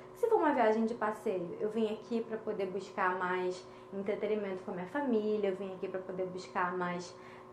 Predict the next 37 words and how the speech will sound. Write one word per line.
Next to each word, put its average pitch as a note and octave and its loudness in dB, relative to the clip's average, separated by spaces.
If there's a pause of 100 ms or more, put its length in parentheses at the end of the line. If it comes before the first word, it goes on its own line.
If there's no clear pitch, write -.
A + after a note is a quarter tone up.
(260)
paz F3+ 6
interior, G#3 2
eu F#3+ 2
vim G3 -4
aqui F3+ -10
pra G3 -6
poder G3 -2
descansar". A3+ 0 (500)
Qual D#4 6
é F4 4
o F#4 6
objetivo? C4 -2 (180)
E F#4 10
o G4 6
que C5+ 0
que - 4
é G4+ 10
isso? A4+ 4
Essa D#4+ 2
é - 4
a D4+ 0
dica D4+ -2
número D4 2
um, C4 2
isso B3 -6
se A#3 -10
chama B3+ 0 (180)
clareza. A3 4 (840)
Quando E4+ 4
nós E4 2
temos F4 -2
clareza G#3+ 2 (300)
do F#3+ -6
que A#3+ -4
nós G#3+ 0
estamos G#3+ -2
buscando, G#3 -2